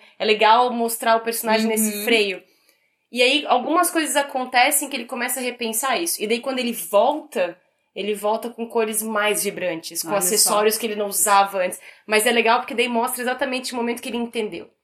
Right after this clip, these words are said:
Speaker 2: Uhum.
Speaker 1: Ele entendeu, e ali é um novo, é, é um
Speaker 2: É um
Speaker 1: no-, é um
Speaker 2: recomeço.
Speaker 1: recomeço.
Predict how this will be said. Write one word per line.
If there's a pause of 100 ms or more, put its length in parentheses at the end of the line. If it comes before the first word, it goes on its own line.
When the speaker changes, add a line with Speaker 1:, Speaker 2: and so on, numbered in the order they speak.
(120)
Speaker 2:
Uhum.
Speaker 1:
Ele
entendeu,
e
ali
é
um
novo,
é,
é
um
Speaker 2:
É
um
Speaker 1:
no-,
é
um
Speaker 2:
recomeço.
Speaker 1:
recomeço.